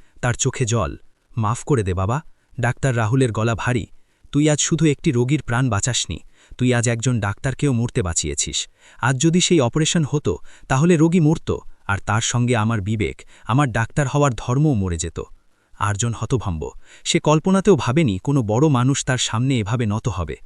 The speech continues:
"সাহেব, আপনি এটা কি করছেন? আপনি তো ভগবান, আমি তো শুধু একটা মুচি।"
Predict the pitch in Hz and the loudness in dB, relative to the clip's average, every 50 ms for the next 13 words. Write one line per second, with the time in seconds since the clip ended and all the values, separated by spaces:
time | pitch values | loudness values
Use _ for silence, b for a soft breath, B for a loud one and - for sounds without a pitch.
0 | - - _ _ _ - - - 107 87 87 71 - B B B B B B 113 | -20 -20 _ _ _ -14 -8 -6 -4 -4 -4 -6 -8 B B B B B B -2
1 | - 175 180 185 - 208 185 - 214 214 - - 120 - - - 90 67 - b | 0 2 0 2 2 0 0 0 -2 0 2 2 2 2 0 -4 -4 -8 -10 b
2 | b b b b b 151 - - 214 - 214 151 - - 151 165 196 135 85 67 | b b b b b 0 2 2 4 4 4 4 4 2 4 4 4 4 4 -2
3 | 67 - b b b b b - 165 220 - - - - 214 233 240 220 - - | -6 -8 b b b b b 2 2 4 4 2 2 2 4 4 2 2 4 2
4 | 208 160 185 220 - - - 78 | 4 4 4 4 2 0 -4 -4